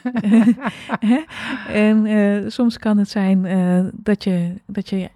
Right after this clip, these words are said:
Speaker 2: emoties, eh, eigenlijk niet, eh, niet goed uit. Eh, wat,
Speaker 1: Mm.
Speaker 2: wat eigenlijk zorgt dat, eh,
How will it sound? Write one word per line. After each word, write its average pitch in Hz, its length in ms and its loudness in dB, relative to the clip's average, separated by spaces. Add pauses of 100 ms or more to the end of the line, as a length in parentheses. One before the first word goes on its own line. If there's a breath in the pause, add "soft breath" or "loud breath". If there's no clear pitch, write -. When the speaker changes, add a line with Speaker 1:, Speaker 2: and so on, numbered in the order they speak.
Speaker 2:
emoties, 190 720 -4
eh, 269 300 0
eigenlijk 247 420 -2
niet, 240 360 0
eh, 226 260 2
niet 226 240 2
goed - 320 -4
uit. 233 440 -2
Eh, 208 340 -2
wat, 214 180 4
Speaker 1:
Mm. 175 140 2
Speaker 2:
wat 160 160 2
eigenlijk 208 380 -4
zorgt 220 380 0
dat, 202 280 -4
eh, 185 240 0